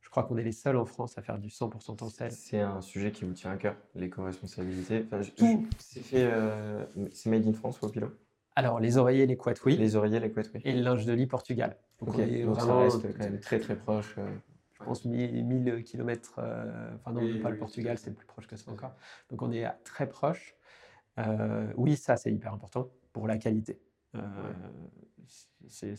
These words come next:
Speaker 1: c'est
Speaker 2: c'est sûr que c'est beaucoup plus simple de maîtriser sa qualité quand c'est pas loin que quand c'est à l'autre bout du
Speaker 1: Donc,
Speaker 2: monde.
Speaker 1: euh, ça, c'est clé. Euh, et sur la partie, euh,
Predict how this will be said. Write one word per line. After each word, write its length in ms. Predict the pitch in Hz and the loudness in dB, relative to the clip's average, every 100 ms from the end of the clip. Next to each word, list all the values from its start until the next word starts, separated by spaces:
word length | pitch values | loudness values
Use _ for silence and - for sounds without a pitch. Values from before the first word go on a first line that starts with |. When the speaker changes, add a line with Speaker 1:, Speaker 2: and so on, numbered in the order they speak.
| 107 | -2
Speaker 1:
c'est 40 | 110 | -2
Speaker 2:
c'est 120 | - | -4
sûr 160 | - | -8
que 60 | 113 | -4
c'est 80 | 104 | -4
beaucoup 160 | 98 - | -6 -10
plus 120 | - | -12
simple 200 | 117 104 | -8 -6
de 60 | 95 | -6
maîtriser 320 | 92 - 98 | -8 -6 -6
sa 160 | - | -6
qualité 380 | - 101 98 110 | -4 -2 0 -2
quand 120 | 101 | -2
c'est 160 | - - | -10 -8
pas 100 | 95 | -6
loin 240 | 98 123 | -4 -4
que 120 | 120 113 | -6 -12
quand 120 | 95 | -12
c'est 120 | - | -6
à 20 | |
l'autre 160 | 98 98 | -4 -4
bout 120 | 107 | -4
du 100 | 104 | -4
Speaker 1:
Donc, 100 | 101 | -6
Speaker 2:
monde. 120 | 101 120 | -6 -8
Speaker 1:
euh, 80 | |
ça, 220 | 110 143 131 | -4 -4 -4
c'est 380 | - 117 - | -6 -8 -8
clé. 540 | - - 120 135 180 - - - - - _ _ | -12 -2 4 4 4 -2 -16 -20 -20 -20 _ _
Euh, 380 | 113 110 110 107 110 | -4 -2 0 -2 -2
et 140 | 127 127 | 0 0
sur 240 | - 123 | 0 0
la 60 | 120 | 2
partie, 420 | 127 - 160 147 123 | 0 0 0 0 -2
euh, 720 | 120 117 117 110 113 110 | -2 -2 -4 -4 -6 -8